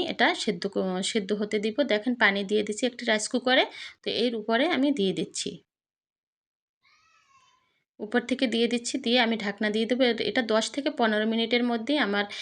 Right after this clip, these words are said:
সুইচ রোল পিঠাটা আমার ভাপে হয়ে যাবে। তো প্রিয় বন্ধুরা, স-,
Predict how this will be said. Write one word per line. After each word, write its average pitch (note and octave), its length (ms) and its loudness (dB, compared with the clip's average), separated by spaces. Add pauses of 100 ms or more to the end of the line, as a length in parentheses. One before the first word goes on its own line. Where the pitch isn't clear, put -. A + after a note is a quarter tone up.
(140)
সুইচ A3+ 320 2
রোল A3+ 160 2
পিঠাটা A#3 440 2
আমার G3+ 200 6
ভাপে G3 380 2
হয়ে G3+ 280 0
যাবে। - 260 -2 (140)
তো F#3+ 140 -4
প্রিয় A#3+ 300 4
বন্ধুরা, A#3 400 2
স-, C#4+ 220 -4